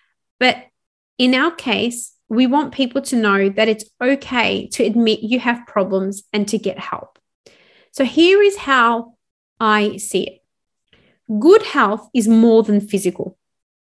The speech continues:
There's no denying that taking care of your physical health is essential.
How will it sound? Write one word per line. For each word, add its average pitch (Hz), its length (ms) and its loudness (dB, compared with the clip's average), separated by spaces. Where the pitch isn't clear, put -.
There's 262 160 2
no 320 240 6
denying 294 420 6
that 240 140 -2
taking 254 360 -2
care 254 180 0
of 214 100 -2
your 214 100 2
physical 285 520 0
health 196 360 -2
is 202 140 -2
essential. 240 540 -2